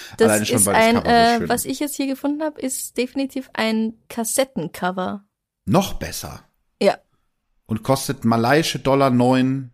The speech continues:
Speaker 2: neun malaiische Dollar. Ob das jetzt gut oder
Speaker 1: Ja,
Speaker 2: schlecht
Speaker 1: also
Speaker 2: ist?
Speaker 1: neun Ringgit, das ist, <laughs> ich glaube, es ist sehr wenig.
Speaker 2: Ich werd mir auf jeden Fall gleich mal den Song anhören, weil wenn der
Speaker 1: Ja.
Speaker 2: genauso gut ist wie das Cover, dann, äh, gibt's, glaub ich, kein Halten mehr.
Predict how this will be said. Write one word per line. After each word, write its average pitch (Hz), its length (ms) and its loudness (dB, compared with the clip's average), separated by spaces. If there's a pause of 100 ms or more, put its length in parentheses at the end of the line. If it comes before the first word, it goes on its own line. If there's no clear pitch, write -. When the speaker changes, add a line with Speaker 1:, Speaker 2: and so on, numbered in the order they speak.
(160)
Speaker 2:
neun 127 360 4
malaiische 120 440 2
Dollar. 85 320 -2
Ob 87 120 -8
das - 180 -10
jetzt - 220 -10
gut 127 120 -8
oder - 100 -2
Speaker 1:
Ja, 185 100 2
Speaker 2:
schlecht 160 100 0
Speaker 1:
also 190 160 -2
Speaker 2:
ist? 185 60 -2
Speaker 1:
neun 185 480 -2
Ringgit, 202 800 -4
das 196 280 -8
ist, - 460 -12
<laughs> - 60 -20
ich - 80 -20
glaube, - 340 0
es - 100 -2
ist - 380 -6
sehr 185 260 2
wenig. 185 540 -6 (580)
Speaker 2:
Ich - 240 -6
werd 156 220 2
mir 139 80 -2
auf 135 80 -4
jeden 165 180 2
Fall 156 140 0
gleich 131 280 0
mal 127 280 2
den 110 240 0
Song 120 260 -2
anhören, 95 500 -2
weil 95 240 -2
wenn 110 200 2
der 113 100 0
Speaker 1:
Ja. 101 100 4
Speaker 2:
genauso 147 280 0
gut 143 160 -4
ist 139 120 -8
wie 131 60 -4
das 117 220 -4
Cover, 147 300 0
dann, 123 400 0
äh, 117 200 -4
gibt's, - 260 -10
glaub 101 180 -2
ich, - 100 -16
kein 85 180 -6
Halten 82 220 -10
mehr. 78 180 -10